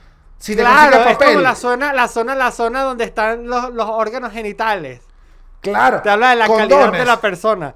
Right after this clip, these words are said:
Speaker 1: Cuando uno ve condones, uno dice, "Ah, este centro comercial es de, es de los que tengo que caminar rápido en el estacionamiento porque es una zona libre". Si a ellos les dio tiempo de hacer algo, a mí me pueden atacar. Esos son los, cuando uno ve condón,
Speaker 2: Exactamente.
Speaker 1: cuando uno ve condón, dice, "Ah, aquí no hay mucha seguridad".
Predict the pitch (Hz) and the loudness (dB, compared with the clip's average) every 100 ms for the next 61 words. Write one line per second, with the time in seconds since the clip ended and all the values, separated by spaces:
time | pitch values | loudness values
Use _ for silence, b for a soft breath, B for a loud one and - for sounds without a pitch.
0 | - 202 202 220 240 247 247 254 240 190 | -2 -2 0 -2 -2 0 -2 0 -2 -2
1 | 170 190 196 175 214 - 170 - - 170 | -6 -6 -6 -6 -8 -4 -4 -6 -10 -10
2 | 196 202 220 208 170 - 170 196 196 208 | -8 -6 -6 -6 -8 -4 -4 -2 -2 -2
3 | 151 - - 180 240 226 190 233 214 185 | -4 -12 -6 0 0 0 -4 -6 -6 -6
4 | 185 190 240 240 240 202 185 - 165 208 | -6 -2 -2 -2 -8 -10 -10 -14 -10 -6
5 | 277 320 294 - - _ 202 175 190 190 | -6 -6 -8 -10 -20 _ -4 -4 -6 -8
6 | 214 208 226 220 214 175 127 - - - | -8 -8 -8 -8 -8 -8 -12 -18 -20 -20
7 | - 196 226 247 196 208 208 240 233 233 | -6 -2 -2 -2 -4 -4 -4 -6 -6 -8
8 | - 208 247 240 202 190 208 214 202 185 | -6 -8 -6 -6 -8 -10 -8 -8 -8 -12
9 | 160 147 - - b b b b b b | -12 -14 -14 -20 b b b b b b
10 | b _ 170 180 208 233 233 220 214 233 | b _ -8 -8 -6 -6 -6 -6 -6 -4
11 | 285 285 269 294 285 185 175 151 131 123 | -2 -2 -2 0 0 0 -4 -8 -8 -4
12 | 196 220 262 254 254 269 262 233 - 220 | -4 -4 -4 -4 -4 -4 -6 -8 -10 -14
13 | 226 254 254 220 190 196 226 262 254 269 | -10 -6 -6 -6 -10 -12 -10 -10 -10 -12
14 | 311 254 156 147 151 - | -12 -12 -10 -10 -10 -12